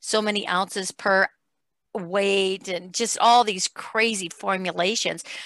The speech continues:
where people actually, as you just mentioned, have caused damage because they drank way too much. You're actually drowning themselves.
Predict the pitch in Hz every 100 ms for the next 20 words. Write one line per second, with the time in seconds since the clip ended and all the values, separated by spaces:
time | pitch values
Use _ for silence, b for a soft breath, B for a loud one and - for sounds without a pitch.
0 | B - 233 233 - 277 285 233 185 202
1 | 226 214 196 190 190 185 175 - - 415
2 | - - - b b b _ - 202 220
3 | - 202 196 180 - 151 202 - - 208
4 | 190 202 190 202 190 185 196 202 - 202
5 | 240 - 214 202 196 202 - 196 180 175
6 | 175 175 247 254 190 180 170 - 165 175
7 | 165